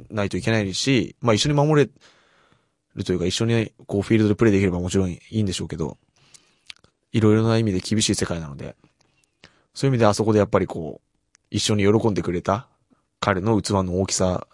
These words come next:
というか、ところじゃないかなと思います。はい。すごく大きい存在だと思います。えー、葛飾区、ラジオネーム、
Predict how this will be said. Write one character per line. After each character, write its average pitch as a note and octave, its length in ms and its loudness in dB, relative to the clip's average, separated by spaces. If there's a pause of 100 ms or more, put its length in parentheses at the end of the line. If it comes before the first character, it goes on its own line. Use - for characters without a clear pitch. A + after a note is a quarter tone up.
(120)
と F#2+ 100 -2
い F#2+ 80 2
う F#2 60 0
か、 - 240 -4 (1300)
と F#2 100 -6
こ F#2 100 -4
ろ G2 140 0 (600)
じ G2 200 -6
ゃ F2 40 0
な F#2 80 0
い F2+ 60 -4
か F#2 80 -4
な F#2+ 120 0
と - 140 -6 (380)
思 F2 180 -6
い F2 40 -8
ま E2+ 120 -8
す。 - 200 -14
は D#2+ 160 -12
い。 - 80 -18 (220)
す - 120 -6
ご A#2 100 2
く - 240 -6 (180)
大 G#2+ 140 -2
き A2 100 -4
い - 20 -2
存 F2+ 180 -6
在 F2+ 120 -8
だ E2+ 100 -10
と E2 80 -16
思 D#2+ 120 -16
い D#2+ 40 -14
ま D#2+ 80 -16
す。 - 300 -12 (1120)
え A#2+ 100 -4
ー、 - 20 0
葛 B2 260 -4
飾 D#3+ 180 4
区、 - 360 -12
ラ A2+ 120 4
ジ B2 80 2
オ C#3 80 4
ネ C#3 140 4
ー A2 40 0
ム、 G#2 220 -2